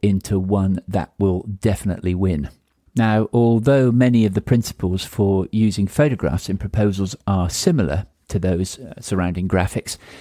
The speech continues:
I haven't included these in this particular podcast, and we'll do another podcast looking at, uh, photographs in more details later. There is a fact sheet, uh, accompanying this podcast, and you should be able to download that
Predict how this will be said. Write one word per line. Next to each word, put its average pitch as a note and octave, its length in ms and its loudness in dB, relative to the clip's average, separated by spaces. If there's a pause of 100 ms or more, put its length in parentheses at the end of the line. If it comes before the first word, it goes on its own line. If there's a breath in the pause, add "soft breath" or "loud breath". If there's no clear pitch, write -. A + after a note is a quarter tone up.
(300 loud breath)
I G#2 80 -2
haven't C#3 240 2
included A2 540 2
these G2 440 0 (220)
in G2+ 420 4
this G#2+ 180 0
particular G2+ 460 -2
podcast, F2+ 640 -4
and G#3 160 2
we'll G#2+ 120 2
do A2+ 180 2
another G#2+ 280 2
podcast F2+ 720 -4 (540 loud breath)
looking G2+ 280 2
at, - 360 -6
uh, - 120 2
photographs G2 640 0
in F#2+ 160 2
more F#2+ 180 2
details F2+ 600 0
later. G2 400 0 (1000 loud breath)
There A#2 140 4
is D3 120 0
a C#3+ 40 2
fact - 300 -4
sheet, - 400 -6 (260)
uh, - 140 -6
accompanying F#2 720 -2
this - 400 -4 (100)
podcast, G2 640 -2
and G#2 120 0
you G#2 80 2
should A2 220 0
be G2+ 100 2
able F#2+ 180 0
to G2 260 -2
download F#2+ 680 0
that F2+ 340 -4